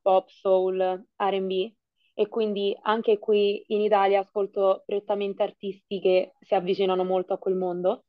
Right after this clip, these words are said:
ehm, uno fra tutti appunto Mengoni, e poi ascolto tanto anche Elisa, cioè loro sono appunto dei punti di riferimento molto importanti, e anche, eh, Noemi.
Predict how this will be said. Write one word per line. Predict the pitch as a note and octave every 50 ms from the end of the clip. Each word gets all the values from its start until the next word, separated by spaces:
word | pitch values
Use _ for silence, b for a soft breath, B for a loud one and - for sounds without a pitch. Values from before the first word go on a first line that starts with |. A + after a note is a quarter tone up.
| _ _ _ _ _ _ _ _
ehm, | - G#3 F#3+ F#3 F#3 F#3 F3+ F3+ F3+ F3+ F3+ F3 F3+ G3 A3
uno | G3 F#3+ F#3+
fra | F#3+ G3 F3
tutti | - G3+ F#3+ -
appunto | F3+ F3 - F3+ E3+ - F3
Mengoni, | E3+ E3+ E3 E3 E3+ F3 E3+ F#3 G3+ B3+ - _ _ _ _ _ _ _ _ _ _ _ _ _ _ _ _ _ _
e | - G3+ G3+ G3 F#3+ F#3 F3+ F3+ F3+ F3+ F3+ F3+ F3 F3+
poi | - G#3 G3+ G3+
ascolto | F#3 F#3+ - - F3 - - F#3
tanto | F3 F3 E3+ - F3
anche | E3+ E3+ F3 - - F3 E3+ E3 E3 E3
Elisa, | - E3+ E3 E3+ E3+ E3 - E3+ E3 E3 _ _ _ _ _ _ _ _ _
cioè | - F#3 E3+ E3+
loro | F3+ F#3 F#3+ F#3+ F#3+
sono | F#3 F#3 F3 F3
appunto | E3+ E3 - F3+ E3+ - -
dei | E3+ F3 E3+ E3+ E3
punti | E3+ F3+ F3 E3+ - F#3+
di | F3 F3+
riferimento | F3+ E3+ F3+ F3 F3 E3+ E3+ E3+ E3+ E3+ - - F3 E3 D#3+ D#3+ D#3+ D#3+ D#3+ D#3+ D#3 D#3+ D#3+ F#3 A3
molto | F3+ E3+ E3 E3 - E3
importanti, | E3+ - F3+ - - F3 E3+ E3 - G3
e | F3+ F3+
anche, | F3 E3+ E3 - - F3
eh, | E3+ E3+ E3+ F3+ - - - E3+ E3+ D#3+
Noemi. | E3 E3+ E3+ D#3+ D#3+ D#3+ E3 E3+